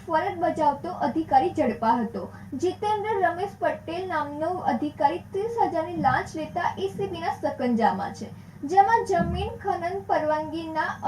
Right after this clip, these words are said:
અભિપ્રાય બાબતે ત્રીસ થી પચાસ હજાર રૂપિયાની માંગણી કરી હતી. મહેસાણા એ સી બી ટીમે છટકું ગોઠવી લાંચિયા નાયબ મામલતદારને ઝડપ્યો હતો, જેમાં સાબરકાંઠા જિલ્લામાં દિન પ્રતિદિન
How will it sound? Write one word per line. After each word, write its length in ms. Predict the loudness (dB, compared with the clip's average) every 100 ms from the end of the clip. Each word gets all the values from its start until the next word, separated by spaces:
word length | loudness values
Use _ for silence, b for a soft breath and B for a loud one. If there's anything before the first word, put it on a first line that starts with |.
| -2
અભિપ્રાય 480 | -2 -2 -2 2 4
બાબતે 460 | 4 4 -4 -4 -6 -8 -8
ત્રીસ 320 | -4 -4 -4 -2
થી 140 | -4 0
પચાસ 420 | -2 0 -2 -2
હજાર 240 | -2 -2 -2
રૂપિયાની 440 | -4 -2 -2 -2 0
માંગણી 320 | 2 2 0 -2
કરી 180 | -2 0
હતી. 260 | -2 -6 -12 -14 B B -2
મહેસાણા 560 | 2 2 6 6 6 4 2
એ 40 | -4
સી 200 | -2 -4 -2
બી 160 | -4
ટીમે 420 | -4 -6 -8 -6 -8
છટકું 500 | 0 0 2 -2 -2
ગોઠવી 340 | 0 0 0 0
લાંચિયા 500 | 0 -2 -4 -6 0
નાયબ 420 | 2 2 2 0
મામલતદારને 560 | 0 0 -2 -2 -2 -2
ઝડપ્યો 460 | 2 2 2 -2
હતો, 240 | -2 -6 -10 -12 B B 0
જેમાં 300 | 2 6 4 8
સાબરકાંઠા 640 | 6 6 2 6 6 6
જિલ્લામાં 500 | 2 2 2 2 0
દિન 240 | -2 -4 -4
પ્રતિદિન 580 | -4 -4 -8 -8 -6